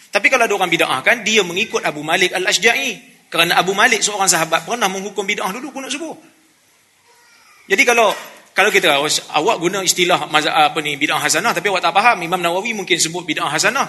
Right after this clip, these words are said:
tapi bid'ah munkarah. Jadi, bila sebut, eh, bid'ah dalalah,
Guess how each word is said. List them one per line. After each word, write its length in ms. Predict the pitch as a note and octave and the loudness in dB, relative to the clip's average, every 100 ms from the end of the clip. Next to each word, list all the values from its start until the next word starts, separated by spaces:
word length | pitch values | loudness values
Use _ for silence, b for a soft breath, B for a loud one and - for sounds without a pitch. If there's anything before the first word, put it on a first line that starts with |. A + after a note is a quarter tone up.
| - | -6
tapi 160 | F3+ | -6
bid'ah 160 | E3+ E3 D#3 | -4 -4 -4
munkarah. 400 | E3+ B3+ B3 - B B | 0 2 2 -2 B B
Jadi, 480 | - B3+ - - - _ _ _ _ B B B B B B _ - | 0 0 0 -8 -20 _ _ _ _ B B B B B B _ -10
bila 240 | D3+ A3 | -2 2
sebut, 320 | C4+ G3+ F#3+ F#3+ | 2 2 0 0
eh, 60 | |
bid'ah 400 | G3+ F#3 E3+ F3 | 4 6 6 4
dalalah, 720 | E3+ F3+ D4+ C#4 - - - | 4 4 4 2 -2 -8 -14